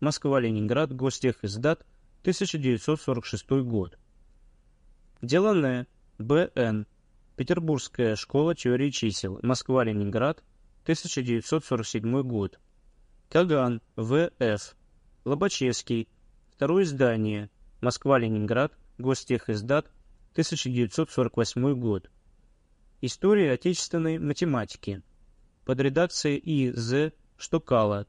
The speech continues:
том второй, Киев, тысяча девятьсот шестьдесят седьмой год. Юшкевич, А П. История математики в России. В скобках до тысяча девятьсот семнадцатого года.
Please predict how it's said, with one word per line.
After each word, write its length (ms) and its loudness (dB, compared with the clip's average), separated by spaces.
том 160 2
второй, 440 -2
Киев, 540 -2
тысяча 380 -2
девятьсот 500 0
шестьдесят 500 -2
седьмой 380 -2
год. 360 -8
Юшкевич, 760 0
А 180 0
П. 340 -4
История 440 2
математики 580 -2
в 80 2
России. 560 -2
В 80 -8
скобках 560 2
до 420 2
тысяча 380 -2
девятьсот 420 0
семнадцатого 640 -2
года. 420 -2